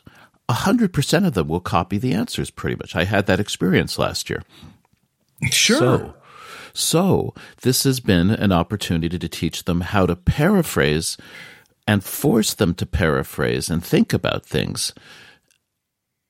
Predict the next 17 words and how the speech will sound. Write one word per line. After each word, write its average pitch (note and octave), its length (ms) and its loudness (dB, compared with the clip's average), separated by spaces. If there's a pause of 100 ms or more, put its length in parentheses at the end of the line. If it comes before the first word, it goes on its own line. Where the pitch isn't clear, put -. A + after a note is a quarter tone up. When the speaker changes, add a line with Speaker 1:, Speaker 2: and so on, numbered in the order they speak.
(440)
Speaker 1:
and F#2+ 400 2
move F#2+ 220 6
them G2+ 160 2
forward. - 640 -2 (840)
So G2+ 760 2
most D3+ 460 2
of A#2+ 100 2
them, E2+ 180 2
it D#2+ 120 -4
seems, E2+ 340 -2
are E2 100 -2
getting C2 520 -4
it. A#1+ 260 -4 (480)
So - 280 0
that's D#2 300 0
it. - 220 -2
But F#2+ 220 4